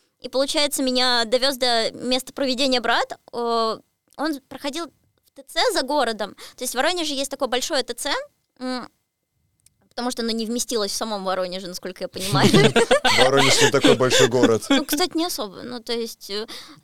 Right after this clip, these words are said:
Speaker 1: в целом на такси можно, типа, от одной точки до другой доехать, ну, за два часа, прям вот от самой дальней до самой дальней. Поэтому
Speaker 2: И там не было места для Т Ц.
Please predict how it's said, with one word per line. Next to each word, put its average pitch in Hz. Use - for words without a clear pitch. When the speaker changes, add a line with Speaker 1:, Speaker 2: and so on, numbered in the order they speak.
Speaker 1:
в -
целом 285
на 269
такси -
можно, 247
типа, -
от 226
одной 247
точки 240
до 214
другой 254
доехать, 240
ну, 220
за 208
два 214
часа, -
прям 185
вот 170
от 202
самой 190
дальней 220
до 190
самой 175
дальней. 165
Поэтому 190
Speaker 2:
И 110
там 117
не 107
было 104
места 101
для 90
Т 95
Ц. 85